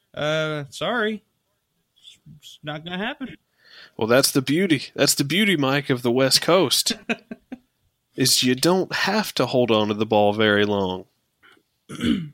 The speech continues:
Speaker 1: That's true, too.
Speaker 2: That's
Speaker 1: That's
Speaker 2: the
Speaker 1: true,
Speaker 2: thing
Speaker 1: too,
Speaker 2: about
Speaker 1: but
Speaker 2: it. And,
Speaker 1: but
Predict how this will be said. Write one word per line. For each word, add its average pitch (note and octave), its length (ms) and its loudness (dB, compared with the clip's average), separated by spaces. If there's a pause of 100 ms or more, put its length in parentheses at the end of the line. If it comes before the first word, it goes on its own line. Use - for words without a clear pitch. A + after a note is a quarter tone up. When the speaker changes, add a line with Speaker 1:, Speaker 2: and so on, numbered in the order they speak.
(1600)
Speaker 1:
That's A3+ 200 -2
true, E4 240 -4
too. C4+ 400 -4
Speaker 2:
That's G#2+ 160 0
Speaker 1:
That's G3 120 2
Speaker 2:
the - 40 -8
Speaker 1:
true, A#3+ 120 -2
Speaker 2:
thing D3+ 140 2
Speaker 1:
too, B3 100 2
Speaker 2:
about E3 280 4
Speaker 1:
but - 100 -2
Speaker 2:
it. - 60 -16 (380)
And, A2 600 0 (1200)
Speaker 1:
but - 100 -10